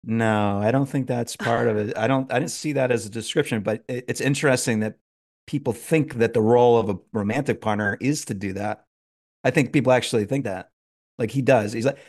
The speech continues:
Speaker 1: he's, he's thinking he's supposed to be, like, challenging her or something, or that he's okay. It would be okay for him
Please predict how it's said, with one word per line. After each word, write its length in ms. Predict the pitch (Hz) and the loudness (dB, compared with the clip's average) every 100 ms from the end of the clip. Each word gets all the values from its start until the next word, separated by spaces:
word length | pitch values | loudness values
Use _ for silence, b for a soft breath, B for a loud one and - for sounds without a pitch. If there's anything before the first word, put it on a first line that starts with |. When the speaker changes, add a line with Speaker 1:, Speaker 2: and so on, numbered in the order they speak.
| B B | B B
Speaker 1:
he's, 240 | 135 - - | -4 -6 -8
he's 180 | 143 | -6
thinking 280 | - 165 143 | -2 0 2
he's 160 | 123 110 | 2 0
supposed 280 | 110 131 110 | 0 0 2
to 60 | |
be, 80 | 107 | 0
like, 180 | 107 95 | -2 -2
challenging 560 | - 123 139 123 101 92 | -2 2 2 2 -2 -4
her 280 | 95 95 | -4 -6
or 60 | 92 | -8
something, 560 | - 95 87 95 92 - _ b b | -8 -10 -8 -8 -10 -14 _ b b
or 100 | 113 | 0
that 100 | 110 | 2
he's 240 | 104 117 120 | 0 0 0
okay. 340 | 98 - 131 | -2 -4 -2
It 120 | 143 131 | 0 0
would 140 | 123 | 2
be 120 | 127 | 2
okay 320 | 113 - 196 | 0 2 0
for 140 | 170 127 | 2 0
him 300 | 107 98 | 0 -2